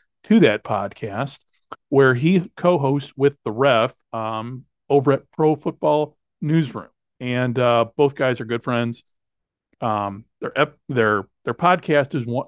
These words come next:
great. They've been doing it. I mean, they are, both of these guys, um, and actually everybody at Pro Football Newsroom, 'cause it's just not,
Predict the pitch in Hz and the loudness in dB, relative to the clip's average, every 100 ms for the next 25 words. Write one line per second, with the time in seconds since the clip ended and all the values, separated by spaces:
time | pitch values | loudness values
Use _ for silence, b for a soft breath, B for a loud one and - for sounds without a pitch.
0 | - 127 117 120 - _ - 120 117 113 | -6 0 2 0 -4 _ -8 -6 -4 -4
1 | 143 147 147 143 139 143 143 156 175 147 | 2 2 2 2 0 -2 -2 0 2 2
2 | - _ _ 190 220 214 139 123 - 104 | 0 _ _ 2 2 0 -6 -8 -8 -10
3 | 95 95 - _ _ _ B B B - | -10 -12 -16 _ _ _ B B B -2
4 | 120 123 160 196 - 147 - 180 147 139 | 0 2 2 2 2 0 2 2 4 4
5 | 110 - 117 - - 104 98 101 92 101 | 2 -2 -4 -4 -8 -6 -4 -8 -8 -12
6 | 90 - 110 139 139 156 143 127 110 | -14 -10 -4 -4 -2 -4 -2 -2 -2